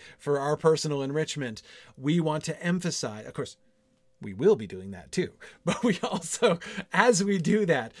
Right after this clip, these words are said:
want to emphasize on the applied humanities, how they are to be applied. So the first way, of course, the first initiative that we are, uh, undertaking is the Signum Path program. The Signum Path program,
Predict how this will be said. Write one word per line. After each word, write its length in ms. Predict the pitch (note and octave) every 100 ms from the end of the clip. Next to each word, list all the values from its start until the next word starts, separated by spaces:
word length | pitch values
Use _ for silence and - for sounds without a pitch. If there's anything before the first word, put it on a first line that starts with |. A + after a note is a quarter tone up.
| -
want 180 | - F3
to 120 | F3+
emphasize 680 | F3 E3+ F3 - B2 A#2 A2 -
on 340 | C#3 C3 B2+ -
the 220 | B2+ C#3 -
applied 760 | C#3+ - - A#2+ A#2+ A#2 A2+ - _
humanities, 680 | - C#3 B2 G#2+ F#2 F#2 - -
how 360 | - C#3 C#3+ C3+
they 140 | A#2+
are 140 | A2+
to 100 | A2
be 140 | A2+ A2
applied. 400 | G#2 G2+ E2+ -
So 260 | - C#3 - - -
the 120 | F3
first 480 | E3+ B3+ B3 - - - -
way, 440 | D#3 D#3 D#3 D3 - -
of 120 | D3+
course, 220 | - D3+
the 80 | D#3
first 280 | - G#3+ -
initiative 600 | F3 F3+ F3 F3+ F3 D3
that 140 | E3+
we 240 | D#3 D3 D3 -
are, 340 | D#3+ C#3 C3+ -
uh, 160 | D3 C#3
undertaking 680 | E3 E3 - C#3+ D3 C3+ - - - - _
is 360 | D3+ D#3 D#3 B2
the 100 | C#3+
Signum 540 | - E3 C#3 C#3 C3 - -
Path 480 | - B2+ B2 - - -
program. 540 | C#3+ B2 A2+ G2 - - - - -
The 60 | D3
Signum 380 | - C4+ C#4+ B3
Path 300 | F#3+ G3 F3+
program, 540 | E3+ D3+ B2+ A2+ G2+